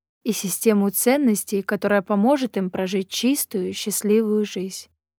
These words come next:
«Наставь юношу при начале пути его,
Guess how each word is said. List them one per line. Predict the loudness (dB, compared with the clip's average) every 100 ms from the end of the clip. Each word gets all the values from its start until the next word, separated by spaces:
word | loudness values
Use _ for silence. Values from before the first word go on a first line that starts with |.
| _ _ _ -2
«Наставь | 0 2 4 4 2
юношу | 2 4 2 -2 -8
при | -10 -6 -2
начале | -2 0 2 2
пути | 0 -4 -2 0
его, | 0 -2 -6